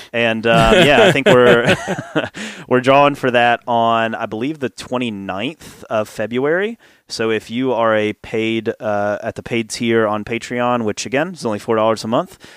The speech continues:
you are automatically entered to win that. Uh, you don't have to do anything. And, uh, if you win it, I'll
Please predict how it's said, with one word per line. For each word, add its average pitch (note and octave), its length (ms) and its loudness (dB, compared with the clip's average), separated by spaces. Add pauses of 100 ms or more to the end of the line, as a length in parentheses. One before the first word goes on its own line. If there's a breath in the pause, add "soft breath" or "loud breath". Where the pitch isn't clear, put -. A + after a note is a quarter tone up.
you A2 140 2
are G2+ 80 4
automatically G#2 600 0
entered G#2 280 -6
to G2+ 80 -8
win G#2 200 -6
that. C#3 260 -4 (340 soft breath)
Uh, F#2 60 -10
you F#2 80 -8
don't F#2+ 100 -4
have G2+ 120 -4
to G#2 80 -14
do A2 100 0
anything. C3+ 400 -2 (380 loud breath)
And, G2+ 340 -4
uh, G2+ 220 2
if - 160 -4
you G2+ 80 -4
win G#2 140 -2
it, C#3 120 0
I'll G2 320 -4